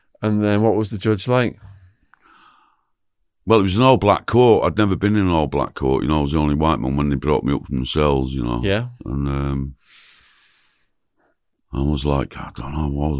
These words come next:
Speaker 2: I was in fucking shock. I didn't know what was going on. I thought I was in some fucking weird film I was just hoping I'd wake up from.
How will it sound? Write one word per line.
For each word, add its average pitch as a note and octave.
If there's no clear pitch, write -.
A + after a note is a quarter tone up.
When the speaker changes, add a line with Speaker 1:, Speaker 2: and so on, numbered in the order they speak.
Speaker 2:
I -
was D2
in B1+
fucking G1+
shock. D2
I -
didn't G#1+
know G#1
what B1+
was D2
going C2+
on. C#2
I C#2
thought C#2
I G#1+
was B1
in B1+
some A1+
fucking A#1
weird A#1+
film C#2+
I G#1
was G1+
just -
hoping A1
I'd G#1
wake A#1
up -
from. -